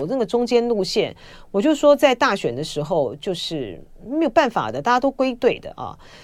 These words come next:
所以你要，你必须要在关键的这个问题上面立场鲜明哈，你要先巩固住你的这个基本盘，你才能够扩大哈。那现在呢，他的确啊，就是连这个基-，蓝营的基本盘都笼络不了，但是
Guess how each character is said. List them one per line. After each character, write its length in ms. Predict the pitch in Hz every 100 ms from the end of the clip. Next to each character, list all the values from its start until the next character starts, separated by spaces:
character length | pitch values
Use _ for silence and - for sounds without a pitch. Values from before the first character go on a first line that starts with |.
| -
所 140 | -
以 60 | 339
你 140 | 262
要， 240 | 202 262 214
你 140 | 214 196
必 200 | 302 277
须 400 | - 262 262 247
要 200 | 262 220
在 220 | 240 208
关 220 | 233 233
键 160 | 233 214
的 100 | 170
这 140 | 151
个 80 | 180
问 180 | 185 175
题 160 | 170 156
上 220 | 202 175
面 320 | 175 151 165
立 140 | 226
场 260 | 170 160 123
鲜 240 | - 190
明 260 | 180 127 78 139
哈， 220 | 143 -
你 120 | 170
要 120 | 220
先 240 | 240 254 247
巩 240 | - 214
固 160 | 170 277
住 200 | 247 208
你 160 | 139 117
的 180 | 131
这 160 | 120 190
个 80 | 151
基 180 | 151 190
本 160 | 127
盘， 300 | - 110 87 - - - -
你 100 | 190
才 220 | 175 190
能 140 | 175 190
够 280 | 226 175 139
扩 220 | - 208
大 240 | 180 139 - -
哈。 280 | - 135 - - - - -
那 120 | 269
现 180 | 269 269
在 180 | 254 208
呢， 220 | 180 165
他 140 | 175 285
的 160 | 214
确 180 | - 247
啊， 120 | 196
就 100 | 208
是 180 | 214 220
连 220 | 180 160
这 80 | 185
个 100 | 180
基-， 240 | 165 196 -
蓝 200 | 180 190
营 300 | 185 190 185 -
的 200 | 180 156
基 160 | 220
本 120 | 202 131
盘 240 | 143 143
都 140 | 185
笼 160 | 175 139
络 100 | 175
不 140 | 170
了， 240 | 143 82 -
但 160 | 269 277
是 280 | 285 240